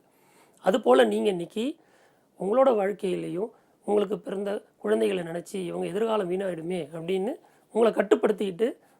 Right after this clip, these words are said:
ஒரு கட்டுக்கோப்பான வாழ்க்கையை நிச்சயமா வாழ்வீங்க. உங்களுக்கு எல்லா விதத்துலயும் நன்மையை செய்யக்கூடிய அளவுல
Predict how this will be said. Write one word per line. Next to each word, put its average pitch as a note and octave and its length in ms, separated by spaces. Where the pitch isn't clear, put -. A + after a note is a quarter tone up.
ஒரு A3 300
கட்டுக்கோப்பான A#3+ 680
வாழ்க்கையை G#3 500
நிச்சயமா G#3 320
வாழ்வீங்க. F3+ 680
உங்களுக்கு G#3 280
எல்லா G#3 280
விதத்துலயும் A#3 420
நன்மையை A3 300
செய்யக்கூடிய G3 540
அளவுல G3 360